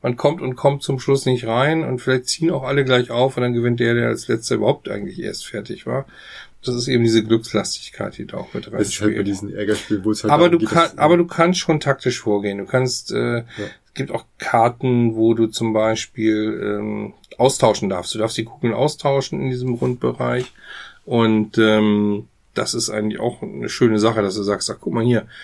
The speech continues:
Speaker 1: jetzt bringe ich auch“, und zwar beliebig. Das heißt, du kannst auch deinen Partner nach vorne bringen irgendwie.
Speaker 2: Mhm.
Speaker 1: Und, also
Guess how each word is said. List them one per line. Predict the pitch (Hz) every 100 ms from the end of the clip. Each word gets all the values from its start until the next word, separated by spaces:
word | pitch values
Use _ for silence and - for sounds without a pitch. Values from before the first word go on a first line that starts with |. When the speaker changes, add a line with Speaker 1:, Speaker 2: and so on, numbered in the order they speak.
| - -
Speaker 1:
jetzt | - -
bringe | 120
ich | 120 117
auch“, | 107 -
und | 110
zwar | - 117
beliebig. | 117 120 143 127 107 -
Das | 101 -
heißt, | 110 -
du |
kannst | - 120
auch | 113
deinen | 113 107
Partner | 117 139 139
nach | 123 123
vorne | - 123 120 110
bringen | 117 113 113
irgendwie. | 107 107 104 101 - 104 107
Speaker 2:
Mhm. | 113
Speaker 1:
Und, | 107 127 - - -
also | 139 147